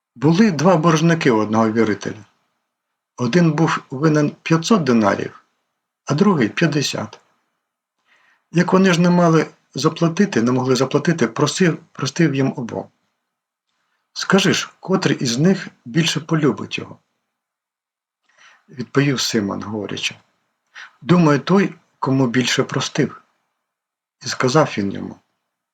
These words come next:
"Розсудив ти правдиво". І, обернувшись до жінки, він промовив до Симона: "Чи ти бачиш цю жінку?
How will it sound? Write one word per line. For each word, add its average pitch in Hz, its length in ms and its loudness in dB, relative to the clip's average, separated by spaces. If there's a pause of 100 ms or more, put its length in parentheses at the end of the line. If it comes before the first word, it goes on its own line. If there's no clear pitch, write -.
(360)
"Розсудив 139 560 -2
ти 131 120 0
правдиво". 123 540 -2 (1800)
І, 151 80 4
обернувшись 131 500 2
до 131 120 0
жінки, 185 420 0 (260)
він 170 180 2
промовив 147 520 2
до 110 100 -2
Симона: 101 480 -6 (880)
"Чи - 140 -4
ти 143 140 2
бачиш 175 420 2
цю 170 140 0
жінку? 117 400 -2